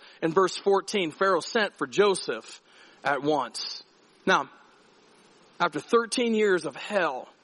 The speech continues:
you would figure that Joseph was done with the whole God thing. And Pharaoh told Joseph, "Hey,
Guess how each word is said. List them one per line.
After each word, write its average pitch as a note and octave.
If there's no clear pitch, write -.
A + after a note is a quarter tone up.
you G3+
would F#3+
figure D3+
that A#2
Joseph D3+
was C3
done D3+
with B2
the B2+
whole E3
God C3+
thing. A2+
And A#2
Pharaoh G3
told D#3+
Joseph, D#3+
"Hey, D#3